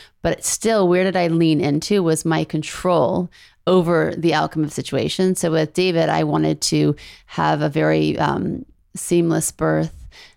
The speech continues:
I, I pictured a very, you know, certain way, all natural. It, it didn't turn out that way. I mean, everything was fine, but it was twenty-four hour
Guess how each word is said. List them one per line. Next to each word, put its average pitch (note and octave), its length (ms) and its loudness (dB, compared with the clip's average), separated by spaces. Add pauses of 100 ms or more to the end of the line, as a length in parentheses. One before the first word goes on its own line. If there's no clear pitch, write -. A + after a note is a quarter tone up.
(160)
I, D#3 100 -8 (200)
I - 60 -8
pictured F3 380 -2
a E3 60 2
very, E3 240 2 (200)
you E3+ 120 2
know, D3+ 260 -2 (420)
certain F3 360 0
way, D#3 400 0 (280)
all E3 100 0
natural. F#3 560 0
It, D#3+ 160 -4
it E3+ 120 -6
didn't D#3 220 -2
turn D#3 160 -2
out - 180 -2
that - 220 -2
way. D#3 300 0
I - 20 -2
mean, D#3 180 0
everything D#3 260 -2
was D#3 120 -4
fine, G#3 300 0
but D#3+ 100 -2
it D3 40 -2
was D#3 160 -2
twenty-four D#3 440 -2
hour D3+ 340 -2